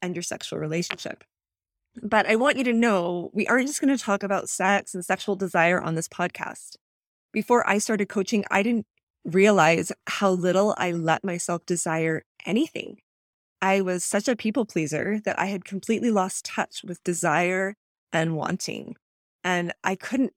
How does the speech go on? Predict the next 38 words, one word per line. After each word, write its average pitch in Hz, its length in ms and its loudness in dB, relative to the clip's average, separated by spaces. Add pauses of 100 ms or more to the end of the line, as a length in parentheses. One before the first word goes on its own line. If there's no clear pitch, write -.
pick - 200 -8
a 175 180 -2
restaurant - 540 -2
to - 100 -14
eat 160 160 -4
at - 180 -4
because 175 400 -4
I 185 80 -4
had 202 160 -2
no 214 160 2
idea 240 380 2
what 165 140 2
I 170 80 0
wanted 180 280 -2
to - 200 -8
eat. 208 220 -2
And, - 180 -10 (220)
like, 196 120 0
I 202 80 2
couldn't 247 260 -4
hang 214 180 -2
a 202 60 -2
picture - 580 -2 (380)
on 277 100 8
the 254 100 10
wall 285 180 6
of 247 140 0
my 214 200 4
house 226 360 4
'cause 170 220 -6 (220)
I 190 200 4
didn't 320 200 2
even 240 180 4
know 254 140 4
what 254 100 4
I 247 120 4
liked. - 440 2 (380)
So - 500 -2